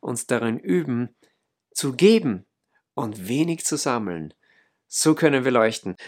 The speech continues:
Also nimm dir vielleicht selbst mal die Zeit in den nächsten Wochen. Ähm, da kann man wirklich viel, viel, viel, viel, viel rausholen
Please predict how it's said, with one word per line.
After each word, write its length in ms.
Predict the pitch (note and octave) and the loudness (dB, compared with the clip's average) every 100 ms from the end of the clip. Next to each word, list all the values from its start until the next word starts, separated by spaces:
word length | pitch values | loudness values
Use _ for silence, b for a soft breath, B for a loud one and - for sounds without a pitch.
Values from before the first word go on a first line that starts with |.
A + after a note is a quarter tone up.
| B | B
Also 220 | - E3+ | 0 2
nimm 200 | F#3 A3+ | 4 4
dir 120 | G#3+ | 2
vielleicht 280 | F#3+ E3+ E3 | 0 0 2
selbst 300 | E3+ F3 - | 2 2 0
mal 140 | D#3+ | -2
die 120 | D3 D3 | -2 0
Zeit 360 | E3 D3+ E3 | 2 2 2
in 60 | D3 | 0
den 100 | C#3+ | 0
nächsten 400 | D3+ D3+ - C#3 | 0 -2 -4 -2
Wochen. 360 | D#3+ - F3 D#3 B B B - | -2 -2 -6 -6 B B B -2
Ähm, 360 | C3+ C3+ C3+ | 2 2 2
da 120 | C3+ | -2
kann 220 | C3+ D3+ E3 | -2 -2 0
man 220 | D#3+ C#3+ | 0 0
wirklich 400 | F#3 E3+ D#3 - _ | 0 -2 -4 -10 _
viel, 440 | - - G3+ A3 | -10 -2 0 0
viel, 240 | F#3 E3+ | -2 -4
viel, 260 | D3+ F3+ E3+ | -2 -2 -2
viel, 240 | D#3+ D3 | 0 -2
viel 240 | C3+ G#3 F#3 | -2 -2 0
rausholen 680 | D#3 G#3 - C3+ C3+ D3 | 0 -2 -2 0 0 0